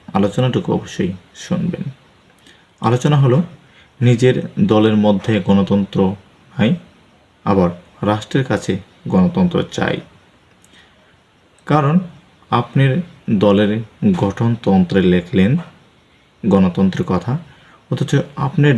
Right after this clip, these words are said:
দলের যখন কোনো নেতাকে নির্বাচিত করতে চান বা দলের লিডার বানাতে চান, তখন আপনি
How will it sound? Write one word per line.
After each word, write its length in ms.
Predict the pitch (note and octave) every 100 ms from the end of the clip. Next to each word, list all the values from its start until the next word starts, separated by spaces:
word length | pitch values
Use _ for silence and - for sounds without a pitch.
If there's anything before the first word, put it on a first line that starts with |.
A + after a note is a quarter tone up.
| G2+
দলের 300 | G2+ G2+ B2 G#2+
যখন 340 | G2+ - G2+ F#2+ -
কোনো 160 | F#2+ F#2
নেতাকে 440 | F2+ F2+ G2+ - A2 A2 - _ _ _ _ _ _ _ _ _ -
নির্বাচিত 580 | A#2 A#2 B2+ C#3+ - - F#2 F#2 - _
করতে 240 | - G2 G2 -
চান 260 | A2+ F#2+ E2+ F2 - - - F2+
বা 100 | F#2 F2+
দলের 220 | G2+ F#2+ F2+
লিডার 280 | F#2+ G#2 B2
বানাতে 320 | G#2+ F2 E2+ -
চান, 260 | - E2+ F2 - _ _ _ _ _ _ _ _
তখন 200 | A#2 - A2
আপনি 220 | G2